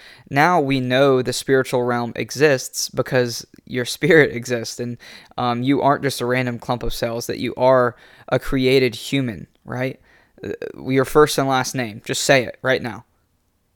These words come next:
That's your name. And you have a personhood attached to you, okay? So there is a personhood attached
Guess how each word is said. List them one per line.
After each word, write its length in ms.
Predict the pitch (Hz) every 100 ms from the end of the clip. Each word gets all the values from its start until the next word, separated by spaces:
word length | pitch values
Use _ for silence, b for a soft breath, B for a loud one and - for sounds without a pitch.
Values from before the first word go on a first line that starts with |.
| _ _ _
That's 280 | 131 135 -
your 100 | 175
name. 400 | 170 139 120 131 _ _ _ _ _ _ _ _ _ _
And 360 | 131 127 123 -
you 340 | - 120 139 151
have 640 | 117 135 143 131 123 120 _ _ _ _ _ _ -
a 300 | 127 117 120
personhood 920 | - - 151 - 139 123 123 110 113 -
attached 640 | 123 - 135 131 - - -
to 100 | 127
you, 360 | 113 101 60 - - _ -
okay? 400 | 123 127 135 156 b b -
So 240 | 156 139 -
there 260 | 131 143 160
is 100 | 143
a 60 |
personhood 520 | - 151 156 135 123
attached 580 | 120 - 135 - - -